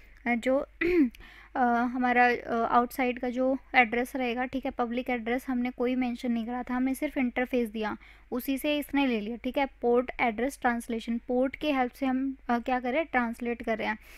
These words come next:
अब यहाँ पे देखो, दोनों के लिए, देखो, हमने दो पीसी लिए थे, दो, हमारे जो inside local क्या है, हमारे जो एड्रेस थे वन नाइंटी टू डॉट वन सिक्सटी एट डॉट वन डॉट फ़ोर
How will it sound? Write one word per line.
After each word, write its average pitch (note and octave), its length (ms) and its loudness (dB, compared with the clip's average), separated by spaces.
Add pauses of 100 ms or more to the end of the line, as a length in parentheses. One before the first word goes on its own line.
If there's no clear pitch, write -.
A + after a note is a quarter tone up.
(160)
अब C4 120 4
यहाँ D4 180 6
पे D#4 120 2
देखो, C#4 260 0
दोनों C4+ 520 4
के D4+ 160 -2
लिए, C4 220 2
देखो, B3 280 -2
हमने C#4+ 260 4
दो C4+ 220 2
पीसी C#4+ 340 -2
लिए C4 200 0
थे, D#4 140 -2
दो, C4 220 0 (240)
हमारे B3+ 320 2
जो D4+ 220 0 (320)
inside C4+ 420 6
local C#4+ 360 0
क्या D4 160 2
है, A3+ 240 0 (140)
हमारे B3 300 2
जो C4+ 120 0
एड्रेस C4 400 0
थे C#4+ 120 2
वन B3+ 200 -2
नाइंटी B3+ 300 -2
टू C4+ 120 -6
डॉट B3+ 220 -2
वन B3+ 180 -2
सिक्सटी C4 280 -6
एट C4 100 -2
डॉट B3 220 -2
वन B3 240 -2
डॉट B3+ 160 0
फ़ोर A3+ 360 -4